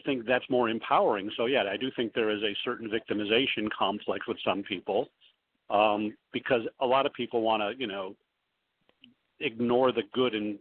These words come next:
replace it with the perfect because it's not perfect. Therefore, the achievements somehow don't count as much. Well, no one said everything's perfect. We've come a long way, and I,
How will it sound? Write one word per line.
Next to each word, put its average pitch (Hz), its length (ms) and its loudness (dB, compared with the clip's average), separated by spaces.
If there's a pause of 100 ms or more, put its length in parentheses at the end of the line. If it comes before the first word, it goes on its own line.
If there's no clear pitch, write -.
replace 113 460 0
it - 60 -10
with 123 60 -8
the - 140 -10
perfect 123 320 0
because 113 220 -4
it's 107 160 -8
not 117 200 2 (140)
perfect. 131 400 0 (520)
Therefore, 120 440 2
the 104 140 -6
achievements 113 640 -2
somehow 110 340 2
don't 98 320 -4
count 131 220 0
as 98 120 -10
much. 98 280 -12
Well, 127 320 0
no 139 140 2
one 110 200 2
said 107 140 2
everything's 101 380 -4
perfect. - 460 -2 (520)
We've 113 240 0 (120)
come 123 160 2
a 147 60 6
long 101 300 6
way, 98 400 -4 (580)
and 131 480 -2 (760)
I, 151 120 -8